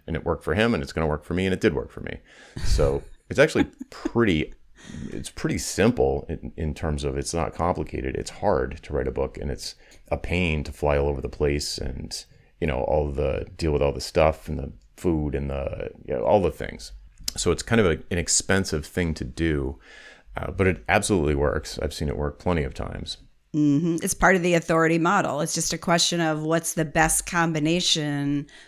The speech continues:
Speaker 2: for you, like,
Speaker 1: Mm-hmm.
Speaker 2: for your expertise, for your ideal audience, and for how you wanna live and work.
Speaker 1: Mm-hmm. Yeah.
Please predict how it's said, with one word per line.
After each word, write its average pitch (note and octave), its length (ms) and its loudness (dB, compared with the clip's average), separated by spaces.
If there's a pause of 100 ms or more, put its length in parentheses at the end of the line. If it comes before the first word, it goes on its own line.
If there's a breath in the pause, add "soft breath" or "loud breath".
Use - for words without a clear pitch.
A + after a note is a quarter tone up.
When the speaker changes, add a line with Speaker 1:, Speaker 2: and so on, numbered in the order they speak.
Speaker 2:
for D3+ 340 4
you, D3 280 4 (480)
like, D#2+ 120 -4
Speaker 1:
Mm-hmm. G2+ 200 0 (100)
Speaker 2:
for D#3 340 6
your D3 320 2
expertise, B3 720 2
for D#3+ 100 0
your D#3 200 4
ideal C#3+ 340 2
audience, D#3+ 480 4
and D3 140 0
for C#3+ 200 0
how D3+ 160 2
you D3 200 4
wanna C#3 220 -2
live C#3 260 -2
and - 120 -4
work. - 360 -4 (460)
Speaker 1:
Mm-hmm. D#2+ 340 -6 (480)
Yeah. G#2+ 220 -6